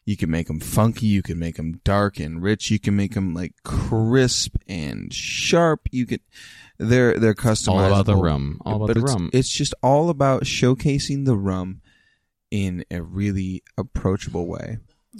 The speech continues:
Speaker 1: Um, 'cause not every rum is as easy to sip straight as this Foursquare is. This Foursquare is just, like, liquid caramel. Holy shit.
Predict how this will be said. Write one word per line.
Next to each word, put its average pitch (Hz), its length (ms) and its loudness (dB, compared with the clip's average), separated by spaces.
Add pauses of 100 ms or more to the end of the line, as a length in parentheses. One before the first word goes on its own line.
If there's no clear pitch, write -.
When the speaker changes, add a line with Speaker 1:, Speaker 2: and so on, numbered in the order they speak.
Speaker 1:
Um, 110 100 -10
'cause 123 220 -6
not 139 240 0
every 151 220 2
rum 131 280 4
is 120 160 0 (160)
as 110 300 -2
easy 117 320 -2
to 107 120 -4
sip 104 280 -2
straight 95 400 -6
as 90 240 -10
this - 180 -8
Foursquare - 600 -10
is. - 120 -12
This 117 140 -4
Foursquare - 580 -10
is - 380 -12
just, - 240 -14 (380)
like, 98 240 -10
liquid 110 520 -2
caramel. 69 440 -14 (720)
Holy 117 240 -4
shit. - 160 -18